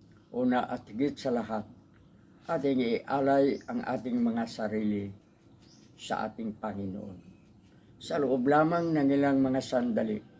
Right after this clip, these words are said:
ating damhin ang presensya ng Diyos. Sumasa atin ang pagpapala,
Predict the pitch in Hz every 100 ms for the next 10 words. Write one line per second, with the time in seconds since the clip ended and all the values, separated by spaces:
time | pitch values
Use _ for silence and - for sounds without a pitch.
0 | - - - - - - - 120 131 127
1 | 120 120 107 117 113 113 113 - - -
2 | - 123 - 104 - 127 113 123 117 110
3 | 107 95 104 101 92 - - - - -
4 | - - - - - - 113 110 - 107
5 | 127 135 - 156 156 147 - - - -
6 | - - - 131 117 127 107 127 123 120
7 | 113 107